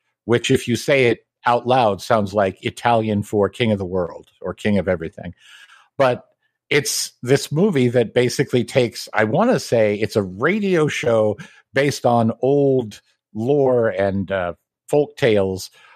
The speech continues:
of this, uh, character, this overblown character who may or may not have done any of the things that he's done. And so, you know, we get to see this very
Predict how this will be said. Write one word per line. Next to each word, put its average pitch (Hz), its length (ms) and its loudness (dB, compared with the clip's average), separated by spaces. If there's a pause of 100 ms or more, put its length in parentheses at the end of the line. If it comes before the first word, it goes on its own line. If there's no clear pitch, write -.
(140)
of 113 320 2
this, 104 440 2
uh, 95 280 2 (280)
character, 135 600 0
this 107 280 -4
overblown 127 600 0
character 120 400 0
who 165 180 0
may 214 220 0
or 160 100 2
may 123 200 2
not 98 240 -2
have 120 200 -2
done 131 240 2
any 101 200 0
of 98 100 -2
the 95 60 -10
things 92 280 -6
that 90 120 -12
he's 92 180 -8
done. 87 300 -6 (520)
And 135 180 2
so, 120 480 0
you 131 100 -2
know, 117 80 -2
we 127 180 -4
get 147 280 -2
to - 140 -8
see 139 300 -4
this 107 300 0
very 120 680 0